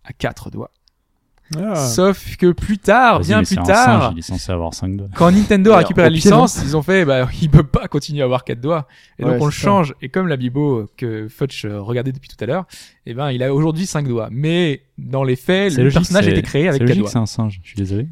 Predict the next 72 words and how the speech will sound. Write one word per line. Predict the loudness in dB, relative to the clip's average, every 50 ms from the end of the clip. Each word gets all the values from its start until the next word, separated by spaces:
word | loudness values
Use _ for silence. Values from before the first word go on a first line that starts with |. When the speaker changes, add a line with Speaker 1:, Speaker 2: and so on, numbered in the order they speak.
| 0 2
Speaker 1:
Oui, | 4 4 4 4
oui. | 4 4
Speaker 4:
Non, | 4 4 4
tu | 4 4
rates | 2 2 2
ses | 0 -4
pattes | 0 2 4
Speaker 3:
Les | 6
mecs | 6 6
Speaker 4:
et | 6 6
Speaker 3:
de | 4
chez | 4 4 0
Rare, | -2 -2 -2 -4 -4
non, | -4 -2
Speaker 4:
tu, | -2 -2
Speaker 3:
ça | -2
va | -4 -4
Speaker 4:
tu, | -2
Speaker 3:
pas. | -4 -6 -6 _
Speaker 4:
tu | -6 -2 -2
rates | -2 -2 -2
ses | -4 -4
pattes, | -2 0 -2 -2 -2 -4
il | -4
a | -2 -2
pas | 0 -2 -2
cinq | -2 -2 -2 0 0
doigts | 0 -2
aux | -2
pattes. | -4 -6 -6 -6 _ _ _ _ _ _ _ -4 -2
Speaker 3:
Il | -2
a | -2
pas | -2 -2
cinq | -2 -2 -2 0
doigts | -2 -2
aux |
Speaker 4:
Je | -2 -4
crois | -6 -6 -6
Speaker 3:
pattes ? | -8 -12 -12 _ -6
Speaker 4:
pas. | -6
Speaker 3:
Ah | -4
bon ? | -6 -6 _ _ _ _ _ _ -12 -10
Speaker 2:
C'est | -4 -2 0
les | 0 0
pieds, | -2 -4 -8 -8
ça | -6 -4 -4
reste | -4 -4 -2 -4
les | -4
pieds. | -4 -2 -6 -6 -6 -6 _ _ _ _ _ _ -8
Speaker 4:
Et |
Speaker 2:
Donc | -4 -2
Speaker 4:
les | 0 2
Speaker 2:
au |
Japon, | 2 4 4 4 2
Speaker 4:
pieds. | 2
Speaker 2:
c'est | -2 -4
moins | -4 -4
symbolique. | -6 -4 -4 -2 -2 -4 -6 _ -18 _
Speaker 4:
Ouais, | -6 -4 -4 -4
ouais, | -4 -4
mais | -6 -6 -6 -6
bon. | -8 -10 -12 -14 -16 _ _
Speaker 2:
Pour | -4 -2 0
les | 0
Yakuza. | 0 -2 -2 -4 -6 -6 -6 -8 _ _ _ _ _ _ _ _ _ _ _ _ _ _ _ -8 -8
Ok. | -6 -4 -4
Speaker 4:
<laughs> | -4 -4 -6 -10 -12 -12
Il | -8
Speaker 1:
Du | -4
Speaker 4:
coupe | -2 -2 2 4
pas | 4
Speaker 1:
coup, | 4 6